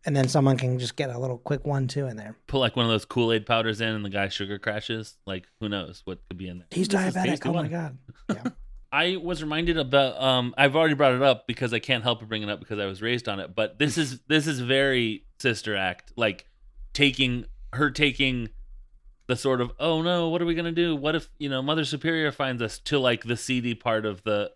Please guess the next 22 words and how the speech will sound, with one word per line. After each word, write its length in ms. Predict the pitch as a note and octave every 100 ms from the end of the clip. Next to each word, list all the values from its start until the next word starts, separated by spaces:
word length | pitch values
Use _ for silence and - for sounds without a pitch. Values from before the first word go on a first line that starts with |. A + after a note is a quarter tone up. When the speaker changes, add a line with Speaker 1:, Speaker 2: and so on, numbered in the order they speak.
| -
Speaker 2:
of 180 | G#2+ F#2
town 440 | - A2 G#2 G2+ - _ _ _ -
and 100 | A#2+
just 120 | A#2+
sort 140 | C3+ A#2
of 40 |
being 160 | B2 B2
like, 300 | B2 - -
"I've 160 | G#3 C4+
never 160 | A3+
been 160 | G#3 A3
here 160 | F#3 C#3
before. 340 | A#2 B2 G#2+ A3
Anyways, 500 | B3 F3+ G3 G3+ C#3
what's, 400 | C#3 F3+ - -
let's 160 | F3 -
see 80 | G3
what's 120 | F3+
going 180 | F#3+ F3+
on 160 | F#3+
in 100 | F#3+
here." 320 | F3+ G3+ G2+